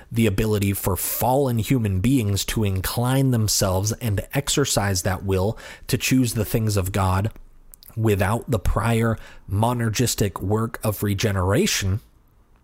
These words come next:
then," said Calvin, "free will is far too grandiose a term to apply to a human being." So here, Sproul,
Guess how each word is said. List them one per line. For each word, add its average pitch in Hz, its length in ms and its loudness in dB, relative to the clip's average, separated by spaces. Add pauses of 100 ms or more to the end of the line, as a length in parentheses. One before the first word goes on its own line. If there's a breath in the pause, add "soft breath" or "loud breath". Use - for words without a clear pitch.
(160)
then," 151 580 2
said 92 360 0
Calvin, 92 460 0 (320 loud breath)
"free 127 300 0
will 104 340 4
is 92 240 0
far 120 460 0
too 110 260 0
grandiose 104 760 0
a 95 80 -2
term 101 480 -2 (680)
to 135 180 2
apply 101 640 2
to 104 180 -2
a 92 60 0
human 90 360 -2
being." 98 260 -2 (2000 loud breath)
So 120 220 2
here, 117 400 2
Sproul, 117 640 2